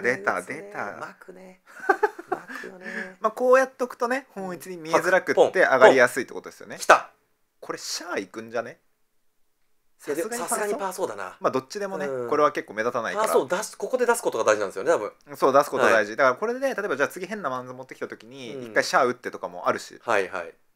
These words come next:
Speaker 1: 変なマンズね。
Speaker 2: 変なマンズ、もう何でもいい。
Speaker 1: うん。おー、カトラよ。
Speaker 2: いや、これトンチュン危ねえな。
Speaker 1: ここで引かれたらいきなり終わるね。
Speaker 2: あー、これね、ローマンとかもね、例えば残しとくとより見えないとかね。
Speaker 1: あ、でも、六級ピンがそんな楽じゃないな。
Speaker 2: ただ、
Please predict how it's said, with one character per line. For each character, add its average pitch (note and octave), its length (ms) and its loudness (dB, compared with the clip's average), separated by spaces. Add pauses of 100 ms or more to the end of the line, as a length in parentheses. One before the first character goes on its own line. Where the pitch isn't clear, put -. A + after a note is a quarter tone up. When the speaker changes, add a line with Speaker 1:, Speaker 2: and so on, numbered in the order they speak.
(280)
Speaker 1:
変 D#3 200 2
な A2+ 160 -4
マ C3 80 -4
ン G2 40 -14
ズ G#2 100 -18
ね。 E3+ 120 -2
Speaker 2:
変 C3 100 -4
な G#2 80 -4
マ G2+ 100 -14
ン G2+ 80 -16
ズ、 G#2+ 100 -8
も A2 160 -8
う - 40 -10
何 C3 160 -4
で C3+ 80 -2
も C3+ 60 -4
い G#2+ 40 -8
い。 - 100 -16 (920)
Speaker 1:
う C3+ 80 -6
ん。 C3+ 60 0
お C3 120 -8
ー、 - 40 -16
カ C3+ 60 -16
ト A#2+ 100 -4
ラ F#2+ 80 -8
よ。 F2 140 -14 (640)
Speaker 2:
い - 40 -20
や、 - 100 -10
こ - 120 -14
れ - 40 -18
ト - 140 -18
ン F#3+ 80 -20
チ - 140 -16
ュ F#3+ 120 -18
ン - 20 -20
危 G3 60 -20
ね F#3+ 120 -20
え F3+ 40 -20
な。 F3+ 400 -12 (840)
Speaker 1:
こ C3+ 120 -14
こ D3 100 -6
で D3 80 -2
引 - 60 -10
か D#3+ 100 0
れ D3 60 0
た D3+ 80 2
ら B2 60 0
い - 40 -6
き - 80 -20
な C3+ 100 4
り C3 60 6
終 D#3 40 6
わ D#3+ 120 8
る G3+ 60 6
ね。 G#3+ 60 2
Speaker 2:
あ - 20 2
ー、 - 40 -6
こ A3+ 60 2
れ A3 120 -4
ね、 G#3+ 120 -6
ロ G3 140 -8
ー - 20 -8
マ G3+ 320 -8
ン F#3+ 60 -14
と F3+ 80 -8
か C#3+ 100 0
も G#2+ 80 -8
ね、 A2 180 -6
例 C3+ 80 0
え B2 40 0
ば G#2+ 80 -6
残 G#2+ 180 -10
し - 60 -18
と G#2 80 -12
く - 80 -20
と G#2 100 -12
よ G2 140 -6
り G2 280 -14 (220)
見 A2+ 120 -10
え G#2 100 -2
な D#2+ 100 -6
い E2 60 -16
と - 80 -20
か - 100 -16
ね。 E3+ 180 -20 (380)
Speaker 1:
あ、 A2 160 -20
で A2 80 -16
も、 G2+ 80 -20
六 G#2 240 -20 (140)
級 A3+ 180 -20
ピ A3+ 140 -20
ン A3 100 -20
が G#3+ 60 -20
そ - 140 -20
ん F#3 100 -20
な F#3 100 -20
楽 - 180 -20
じ - 80 -20
ゃ - 40 -20
な - 100 -20
い - 60 -20
な。 - 60 -20
Speaker 2:
た C4+ 100 -6
だ、 C#3+ 480 0